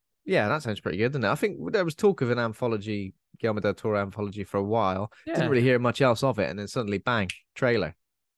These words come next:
Speaker 2: Boom, getting out there. Oh, we're living in a world of infinite and very good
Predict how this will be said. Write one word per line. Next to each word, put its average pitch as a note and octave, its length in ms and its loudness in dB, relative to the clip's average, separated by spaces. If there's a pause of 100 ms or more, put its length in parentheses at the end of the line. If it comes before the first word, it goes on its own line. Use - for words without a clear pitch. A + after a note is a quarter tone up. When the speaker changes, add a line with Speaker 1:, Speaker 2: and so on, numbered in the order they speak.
(380)
Speaker 2:
Boom, A2 340 -2 (180)
getting B2 260 -2
out - 220 -4
there. A#2+ 320 -2
Oh, A3 360 4 (300)
we're D3+ 160 -8 (100)
living D3+ 340 2
in B2+ 340 0
a B2 60 -6
world C#3 320 4
of B2+ 80 -2
infinite C#3+ 420 -4
and C#3+ 100 -8
very D3 220 0
good C#3 480 -2